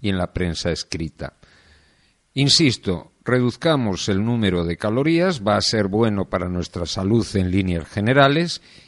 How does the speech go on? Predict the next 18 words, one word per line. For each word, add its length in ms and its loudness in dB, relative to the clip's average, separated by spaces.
y 440 2
también, 560 2
dicen 300 -2
los 180 -4
especialistas, 880 -2
sería 360 2
bueno 400 0
para 560 2
prevenir 720 2
el 180 -4
posible 600 0
desarrollo 680 4
en 60 -2
el 120 -2
futuro 540 2
de 180 2
procesos 920 -2
cancerígenos. 1080 -4